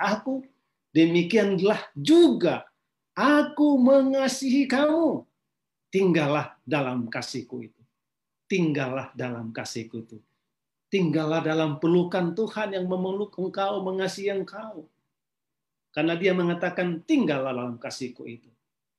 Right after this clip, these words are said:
Ya, jangan pernah tinggalkan Tuhan, tapi tinggallah terus di dalam Dia. Dan saudara yang kasih dalam Tuhan,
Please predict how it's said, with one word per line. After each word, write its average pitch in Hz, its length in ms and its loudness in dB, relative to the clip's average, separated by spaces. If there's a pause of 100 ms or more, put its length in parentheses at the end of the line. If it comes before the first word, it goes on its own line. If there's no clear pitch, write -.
(1500)
Ya, 120 240 -20
jangan 156 400 -6
pernah 139 320 -8
tinggalkan 127 640 -10 (480)
Tuhan, 123 320 -12 (720)
tapi 110 400 -20
tinggallah 123 480 -10
terus - 400 -20 (640)
di 147 160 -6
dalam 113 320 -14
Dia. 110 240 -20 (800)
Dan 139 80 -6
saudara 165 320 -8
yang 151 160 -8
kasih 135 320 -12
dalam 127 80 -8
Tuhan, - 300 -16